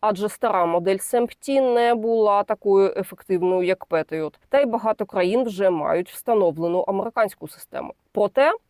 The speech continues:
Трамп може допомогти європейцям. Холодне, щоб не сказати пиздувате, ставлення Дональда Трампа до Європи спонукало навіть таких відданих атлантистів, як Німеччина та Польща,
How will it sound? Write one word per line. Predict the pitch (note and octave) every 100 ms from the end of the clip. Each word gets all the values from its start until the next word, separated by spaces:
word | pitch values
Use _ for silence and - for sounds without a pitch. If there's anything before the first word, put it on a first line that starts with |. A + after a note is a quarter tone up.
| _
Трамп | G#3+ G#3 B3 D4+
може | A3+ G#3 G3+
допомогти | A3 A3 G#3+ F#3 -
європейцям. | E3+ D#3 - - C3+ - - - _
Холодне, | - G3+ F3+ G3 A3 C#4 C4 - -
щоб | - E3+
не | D#3
сказати | D3 E3+ D3+ D3
пиздувате, | C#3+ D3 D#3 F3+ A3 A#3+
ставлення | - F3 D#3 D#3 D3+
Дональда | D3+ E3 D3+ C#3+
Трампа | D#3+ F3 E3 D#3+ F3
до | F3
Європи | G3+ A3 A#3+ B3+ B3
спонукало | C4 - A3 G#3 F#3+ G#3 G3+ G#3
навіть | G3+ G3 F#3+ G3 -
таких | G#3 - A3+ -
відданих | G3 G#3 E3+ E3+ E3+ -
атлантистів, | F3+ F3+ F3 F3 D#3+ - D#3 E3+
як | D#3+
Німеччина | F3+ F3+ D3 - - E3+
та | F#3 G#3+
Польща, | - C4 B3+ -